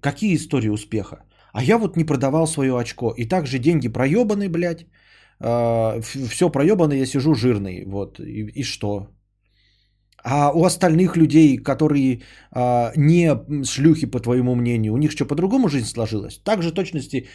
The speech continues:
деньги проёбаны, блядь. А,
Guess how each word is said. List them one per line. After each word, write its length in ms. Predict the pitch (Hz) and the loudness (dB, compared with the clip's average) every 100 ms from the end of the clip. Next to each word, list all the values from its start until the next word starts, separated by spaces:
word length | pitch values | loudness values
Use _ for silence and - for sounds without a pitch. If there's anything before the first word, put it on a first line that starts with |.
| - - | -14 -2
деньги 340 | 131 185 147 | 2 4 2
проёбаны, 640 | 139 151 175 247 220 202 | 2 2 4 4 2 0
блядь. 360 | 175 185 170 - _ _ _ - | 0 -2 -2 -8 _ _ _ -6
А, 460 | 120 127 123 127 | -2 0 0 0